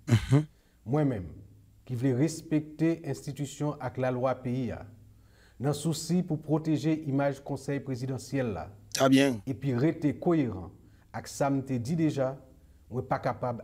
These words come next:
Speaker 2: d'accepter participer dans aucune démarche qui a affaibli plus et puis dévalorisé la justice pays.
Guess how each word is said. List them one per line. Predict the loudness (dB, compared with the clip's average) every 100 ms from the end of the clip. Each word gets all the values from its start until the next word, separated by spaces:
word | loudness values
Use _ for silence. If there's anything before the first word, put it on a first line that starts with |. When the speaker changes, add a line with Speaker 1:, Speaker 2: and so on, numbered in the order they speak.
| -8
Speaker 2:
d'accepter | -10 -8 -10 -10 -8 -6
participer | -4 -6 -6 -10 -12 -10 -8 -8 -12 -20 -20 -14
dans | -8 -8 -4 0
aucune | 0 0 0 0
démarche | 0 -2 -2 -4 -10 -18 -20 -20 -12
qui | -2 -2
a | -2 -4
affaibli | -2 0 0 0 -2
plus | -2 -2 0 -2 -2 -6 -20 -20 -20 -20 -6
et | -4
puis | -2 0
dévalorisé | 2 2 2 0 -2 -2 -2 -4 -4
la | -6
justice | -6 -8 -10 -12
pays. | -8 -6 -6